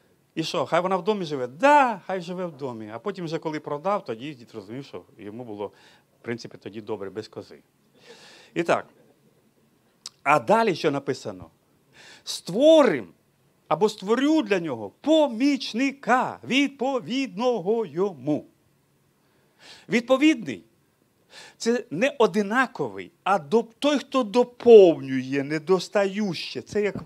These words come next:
пазл. Зрозуміло, да? Форма тіла в жінок різна, душевно-емоційно різні,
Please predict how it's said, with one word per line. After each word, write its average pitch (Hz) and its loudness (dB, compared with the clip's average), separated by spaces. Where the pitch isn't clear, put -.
пазл. 139 4
Зрозуміло, 175 2
да? 180 0
Форма 285 2
тіла 285 0
в 143 -2
жінок 135 -6
різна, 175 -2
душевно-емоційно 254 0
різні, 185 -4